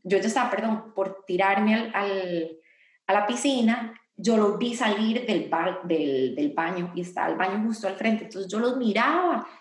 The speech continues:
pero vieras qué raro, las caras como que les cambiaban, claro, porque estaba to-, como que despertándome y hubo un momento que tuve claridad y los vi, les grité un montón de cosas, muerta del miedo, desnuda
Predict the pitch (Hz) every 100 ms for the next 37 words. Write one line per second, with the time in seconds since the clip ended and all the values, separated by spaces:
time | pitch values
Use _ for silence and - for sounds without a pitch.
0 | - _ - 226 208 180 - - 262 269
1 | 277 220 175 - 208 220 - 277 294 262
2 | 214 - 175 165 247 269 220 208 277 254
3 | 170 170 175 185 190 - - - - 214
4 | - 170 - - - 220 226 247 285 320
5 | - - - _ _ 240 233 220 208 220
6 | 262 262 233 226 254 262 - 214 214 254
7 | 226 185 175 190 - 226 185 156 - -
8 | 233 226 175 156 - 170 165 - 220 214
9 | 254 285 - - - _ _ 226 226 220
10 | 220 247 - 262 254 254 330 - - -
11 | 185 214 208 208 220 254 254 226 220 254
12 | - 175 175 175 214 262 254 262 403